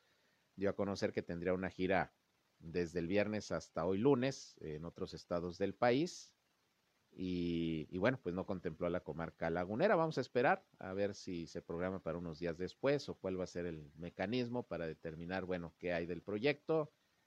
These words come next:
si avanza, como, pues, la mayoría de los sectores lo esperan, o si se sigue entrampando por alguna razón legal, que al parecer, bueno, se han ido sorteando,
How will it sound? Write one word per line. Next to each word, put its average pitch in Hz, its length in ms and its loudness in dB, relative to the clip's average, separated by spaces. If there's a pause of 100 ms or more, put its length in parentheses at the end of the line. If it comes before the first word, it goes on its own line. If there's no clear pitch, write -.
(180)
si - 160 -10
avanza, 143 640 4
como, 73 560 -8
pues, - 340 -12
la 73 80 -6
mayoría 80 280 -2
de 92 60 2
los 82 120 -6
sectores 87 560 -4
lo 85 100 -4
esperan, 135 580 2 (640)
o 85 120 0
si 82 180 -8
se 78 160 -6
sigue 90 500 -2
entrampando 87 800 0
por 71 140 -4
alguna 82 320 -4
razón 78 420 -8
legal, 127 400 2 (340)
que 85 80 -10
al 87 60 -8
parecer, 107 360 2
bueno, 131 200 0
se 113 100 -4
han 110 120 -2
ido 107 120 -2
sorteando, 95 680 -4